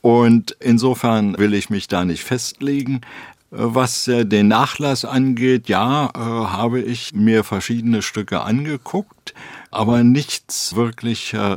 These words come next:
systematisch. Das, äh, überlasse ich gerne denen, die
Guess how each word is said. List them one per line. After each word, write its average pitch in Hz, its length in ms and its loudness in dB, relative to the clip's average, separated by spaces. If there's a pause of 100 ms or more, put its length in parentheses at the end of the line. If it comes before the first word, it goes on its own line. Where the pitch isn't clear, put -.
(120)
systematisch. 110 1080 -4 (480)
Das, - 340 -2
äh, 139 280 0
überlasse 113 580 -2
ich - 180 -10
gerne 110 560 0
denen, 101 460 0
die 90 340 -6